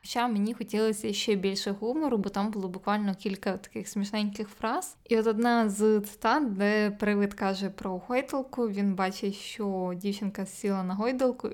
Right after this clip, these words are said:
і думає собі: «А вона так моторошно, ой,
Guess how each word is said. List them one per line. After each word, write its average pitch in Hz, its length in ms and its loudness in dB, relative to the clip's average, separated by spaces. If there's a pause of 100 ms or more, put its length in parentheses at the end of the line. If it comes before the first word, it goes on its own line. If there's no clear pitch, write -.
(140)
і 214 280 -2
думає 190 460 0
собі: 190 400 -6 (360)
«А 208 100 0
вона 214 260 2
так 214 260 -4
моторошно, 220 920 2
ой, 202 200 2